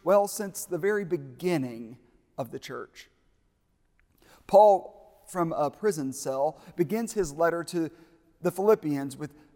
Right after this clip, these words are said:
beautiful, poetic, and prayerful language that we read from last week. And then, when Paul gets to the second page of his letter, or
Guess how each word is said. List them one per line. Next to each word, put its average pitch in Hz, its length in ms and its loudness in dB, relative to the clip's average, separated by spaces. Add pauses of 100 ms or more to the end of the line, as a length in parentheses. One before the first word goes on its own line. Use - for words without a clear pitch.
beautiful, 156 880 -2
poetic, 185 720 -2
and 151 160 -12 (140)
prayerful 196 480 0
language 151 440 -4
that 170 200 0
we 185 160 -4
read 196 280 -2
from 143 280 -2
last 143 280 -4
week. 143 360 -6 (1200)
And 139 160 -4
then, 185 520 2 (880)
when 131 160 -12
Paul 196 280 2
gets 170 360 -6
to 165 200 -8
the 147 180 -4
second - 540 -6
page 135 340 -8
of 135 100 -6
his 135 180 -8
letter, 143 240 -2
or 175 340 4